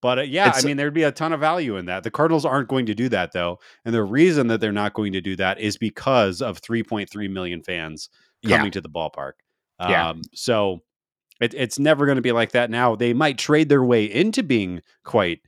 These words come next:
Speaker 1: uh, irrelevant, um, while not fully, uh, giving up, but, uh, we'll see. I,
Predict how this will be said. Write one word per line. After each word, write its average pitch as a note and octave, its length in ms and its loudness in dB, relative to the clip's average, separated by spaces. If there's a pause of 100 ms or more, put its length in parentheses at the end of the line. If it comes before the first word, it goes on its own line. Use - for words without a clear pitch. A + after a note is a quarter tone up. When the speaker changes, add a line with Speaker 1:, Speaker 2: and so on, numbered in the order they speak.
(320)
Speaker 1:
uh, F2 300 0
irrelevant, F2 680 -2 (100)
um, F2+ 400 -2
while G2+ 160 2
not G2 280 -2
fully, F#2+ 560 2 (200)
uh, D#2+ 300 -2
giving F2+ 280 -2
up, F2 260 0
but, D#2 260 0 (680)
uh, D2+ 300 -8
we'll F2+ 180 -8
see. C#2 260 -14
I, F2 180 -8